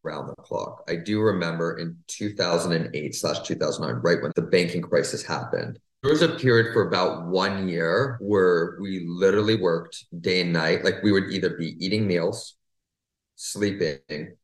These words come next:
or working seven days a week. And I remember at that time being like,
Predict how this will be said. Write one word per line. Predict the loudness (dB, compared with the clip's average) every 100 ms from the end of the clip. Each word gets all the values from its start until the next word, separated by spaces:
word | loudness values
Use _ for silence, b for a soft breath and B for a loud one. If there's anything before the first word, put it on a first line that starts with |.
| _ _ _ _
or | 2 2 2
working | 0 -2 -10 -14 -20 _ _ _ _ -14
seven | -6 0 2 2
days | 0 0 -2
a | -6
week. | -6 -8 -14 _ _ _
And | 2 4
I | 4
remember | 4 4 4 4 2 0 -8 _ _ -4
at | -2 0
that | -2 0
time | 0 2
being | 0 0 0
like, | 0 0 -2